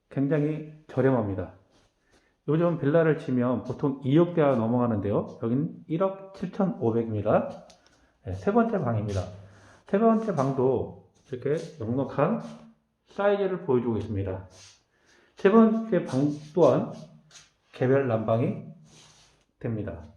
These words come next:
이런 거는 메리트가 있죠. 네, 주방 전체적인 모습을 살펴보시면 이러한 모습입니다.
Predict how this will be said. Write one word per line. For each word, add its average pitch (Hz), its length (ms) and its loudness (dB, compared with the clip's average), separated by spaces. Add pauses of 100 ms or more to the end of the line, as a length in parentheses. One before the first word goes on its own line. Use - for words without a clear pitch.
(640)
이런 135 200 0
거는 123 220 0
메리트가 120 360 0
있죠. - 540 0 (1300)
네, 107 100 -8
주방 170 320 0
전체적인 151 480 2
모습을 123 300 0
살펴보시면 123 840 -2 (640)
이러한 156 340 2
모습입니다. 104 540 -6